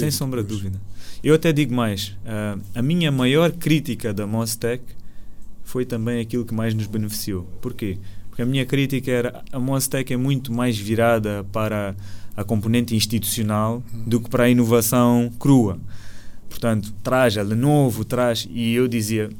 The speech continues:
Speaker 1: "Poxa, se-", eu já andava aqui, eh,
Speaker 2: Hum.
Speaker 1: no continente, né, a ver inovação da Tanzânia, a ver, e eu dizia, "Poxa", eu fiquei, eh, quando, quando era exposto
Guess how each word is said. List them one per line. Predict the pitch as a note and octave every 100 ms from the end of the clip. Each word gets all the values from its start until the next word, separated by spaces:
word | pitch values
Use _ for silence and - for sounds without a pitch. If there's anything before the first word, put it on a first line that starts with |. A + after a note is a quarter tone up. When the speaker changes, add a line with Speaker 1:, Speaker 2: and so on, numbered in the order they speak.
| -
Speaker 1:
"Poxa, | - G2 A#2+
se-", | A2 A#2
eu | B2 A#2+
já | A#2+
andava | A#2+ A#2+ G#2+
aqui, | F#2+ G2 A2+ G2+ F#2+ G2
eh, | A#2+
Speaker 2:
Hum. | G#2 G#2
Speaker 1:
no | G2+
continente, | A2 G#2 G#2+ A2+ A2+ -
né, | G2 G2+
a | G#2+
ver | F#2+ G#2 A2
inovação | G#2+ F#2+ G2 A2+ A2
da | G2
Tanzânia, | G2 G2+ F#2+ G2 A2+ A2
a |
ver, | G2 G#2+ - - -
e | A#2
eu |
dizia, | G#2+ A2 A2
"Poxa", | C3+ C3+ B2 B2 - - - - - -
eu | G#2+ C#3
fiquei, | - A2 G2+ B2+ B2+ - - - - - -
eh, | G#2+ G#2+ G#2
quando, | - A#2+ A2 G2+
quando | A2 A2
era | C3+ B2+ A#2+
exposto | A2+ - C#3 C3+ - -